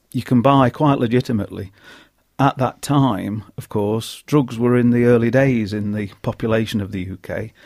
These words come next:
It was sort of not common as it is now. So chemical companies probably sold the products which now they couldn't do because they are restricted, but then it was different.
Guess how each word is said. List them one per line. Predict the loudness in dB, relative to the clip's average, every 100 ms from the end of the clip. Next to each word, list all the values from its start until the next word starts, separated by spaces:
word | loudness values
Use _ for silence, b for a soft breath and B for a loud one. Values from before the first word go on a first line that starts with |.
| B B -10
It | -6
was | -4 -2
sort | 2 2 2
of | 0
not | 0 0 -6
common | -2 2 2 0 -4 -8
as | -8
it | -6 -4
is | -2
now. | 0 0 -2 -4
So | -2 2 0 B B B B B
chemical | 2 4 4 2
companies | -2 0 2 0 -4 -6 -10 -18 _ _ _ _ _ _ _ _
probably | 0 2 0
sold | 0 0 0 -2
the |
products | 0 2 2 0 -6 -14 -10
which | -6 -6 0
now | 2 2 0
they | -2
couldn't | -2 -2 -2
do | 0 0 0
because | -4 -4 -4 -6 b b b b b
they | -6 -2
are | 0 0
restricted, | -2 -6 -2 -2 -2 -8 -8 -4
but | -4 0
then | 2 2
it | -2
was | -4
different. | -4 -4 -4 -10 -10